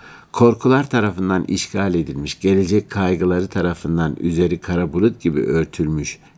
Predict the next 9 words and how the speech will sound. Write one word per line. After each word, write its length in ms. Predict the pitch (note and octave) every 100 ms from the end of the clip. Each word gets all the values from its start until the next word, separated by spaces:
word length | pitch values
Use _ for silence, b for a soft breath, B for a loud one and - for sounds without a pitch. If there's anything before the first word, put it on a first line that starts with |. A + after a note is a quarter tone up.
| -
geçmişte 580 | G2+ G2 - G2+ - A#2
yaşadığı 500 | G#2+ G2 F#2 F#2 G#2 -
acılar 440 | F#2+ F2 F#2+ G#2+
yüzünden 500 | F#2+ E2 E2 E2+ D#2+
enerjisi 560 | - F#2+ G2 E2+ D#2+ -
kalmamış 640 | - A2 A2 E2+ D#2+ D2 E2
bir 280 | E2 - D#2+
anne 240 | D2+ E2+
babanın 520 | E2+ C#2+ D#2 D#2+ A2